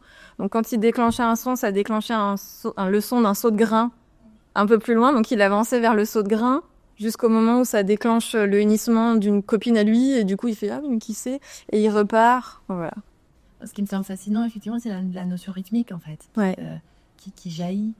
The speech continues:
Speaker 1: Mm.
Speaker 2: quand on pense.
Speaker 1: Mais ça, qui était embêt-, ce qui était embêtant avec ce système, c'est que le cheval, lui, il avait pas vraiment conscience qu'il déclenchait des sons. C'est pour ça que j'en suis arrivée au tome de batterie, parce que là, c'était un objet concret, et donc il comprenait bien qu'il l'utilisait.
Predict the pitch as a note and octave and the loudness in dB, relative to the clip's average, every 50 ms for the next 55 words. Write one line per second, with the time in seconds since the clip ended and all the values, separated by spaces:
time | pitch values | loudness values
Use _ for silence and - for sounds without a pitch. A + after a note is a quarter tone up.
0 | _ _ - G#3+ G#3 G3+ G3+ - - - D#3+ D#3 D#3+ D#3+ D#3+ D#3+ - E3 E3 - | _ _ 0 2 4 4 2 0 -6 -10 -10 -10 -8 -10 -10 -12 -16 -20 -20 -20
1 | - _ _ _ _ _ _ _ _ - G#3+ A3 A3 G#3+ - C4+ C#4 C4+ - - | -20 _ _ _ _ _ _ _ _ 4 6 6 6 6 6 6 6 6 4 2
2 | B3 A3 - - A#3 A3+ G#3+ G3+ G#3+ G#3+ G#3 - - - - B3 - B3 A#3 A#3 | 0 2 4 2 4 4 6 6 4 4 2 0 -8 -4 -4 -2 0 2 4 6
3 | A#3 A#3 A3+ C4+ C4 C4 A#3+ G#3+ G#3+ - A#3 A3 - - A3+ G#3+ - - - C4 | 6 6 4 4 2 2 2 0 -2 -2 -6 -6 -4 -4 -6 -6 -6 -2 0 0
4 | C4 C#4+ D4 C#4+ - - - A#3 G#3 G3+ - A3+ A3 G3+ G3 - - C#4 C#4 C4 | 2 2 0 -2 -2 -2 -2 -2 -2 2 0 2 2 2 0 0 -2 0 0 2
5 | A#3 B3 C4+ C#4 C#4+ B3 - - - - A3 A3 A3 G#3 G3 F#3+ G3+ G3 - B3+ | 2 2 2 2 0 0 -2 -6 -8 -4 -2 0 0 0 2 2 2 2 2 0
6 | B3+ A#3+ A#3+ A#3+ A#3 A3+ A#3 - A#3+ A#3 - - B3 A#3+ A#3 - - B3 G3+ G#3 | 0 2 2 2 4 2 2 2 0 -4 -2 -2 -4 -4 -4 -4 -6 -2 0 0
7 | G#3 - A3+ G#3+ G#3 - - A3+ G#3 G#3+ G#3 - - G#3 - - _ _ - - | 0 0 0 -2 -2 0 -2 0 0 0 -2 -2 -6 -8 -8 -10 _ _ -20 -20
8 | - - - _ - - A#3 G#3 A3 A3+ - C4 C4 C#4 C4+ A#3+ A3 - B3 G#3+ | -20 -20 -20 _ -4 -4 -2 0 0 -2 0 0 2 2 2 0 0 0 0 0
9 | G#3+ G#3 G3+ A3 A3 G#3+ G3+ - - A3+ A3 A3+ A3 G#3 G#3 G3+ G#3 G#3 G3+ - | 0 2 2 2 0 0 -2 -2 -2 0 2 2 2 2 2 2 2 0 0 -4
10 | B3 C#4+ C#4+ B3+ G#3 - - G#3+ G#3 A3 A#3 B3+ - A#3 G#3 - - G#3+ G3+ G3+ | -8 -4 -4 -4 -4 -2 0 0 2 2 2 2 0 -4 -6 -4 -2 -2 0 2
11 | G3+ G3+ G3 G3 G3+ G#3 - A3+ G#3+ G#3 - - B3 C#4+ - _ - _ _ _ | 0 0 0 0 0 -2 0 0 -2 -2 -2 -4 -4 -4 -6 _ -18 _ _ _
12 | _ - G#3 G#3+ G#3+ G#3 - G#3+ - - G#3 G#3 - A3+ G#3 G3+ G3+ G3 A3+ B3 | _ -2 0 0 0 0 -2 -6 -6 -6 -6 -6 -4 -2 -2 0 0 2 2 0
13 | C4 - - - A3 G#3 G#3 G3+ G3+ G3 - - G#3+ G3+ G3+ G3 A3 C#4 - | 0 -2 -6 -8 -6 -4 -2 -2 -2 -4 -4 -2 0 0 0 0 -2 -4 -6